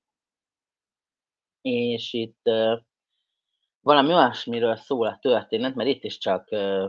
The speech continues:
annyi van rajta, hogy romantikus regény, tehát nem nagyon van felcímkézve a molyon, hogy Sarah Anderson minden megkapott a sorstól, és hogy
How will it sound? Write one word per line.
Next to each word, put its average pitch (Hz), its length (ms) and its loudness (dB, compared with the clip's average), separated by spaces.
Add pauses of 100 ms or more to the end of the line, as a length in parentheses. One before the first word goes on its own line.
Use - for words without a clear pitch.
(380)
annyi 120 300 -4
van 151 120 2
rajta, 104 320 0
hogy 104 80 -2
romantikus 107 720 0
regény, 104 640 -2
tehát - 180 -4
nem 107 100 -8
nagyon 92 200 -6
van 80 160 -6
felcímkézve 85 800 -8
a 76 60 -6
molyon, 110 500 -6 (880)
hogy 120 140 2
Sarah 123 300 6
Anderson 117 540 -2
minden 110 240 -4
megkapott - 480 -8
a - 100 -20
sorstól, 127 1120 2
és 107 400 -2
hogy 90 380 -4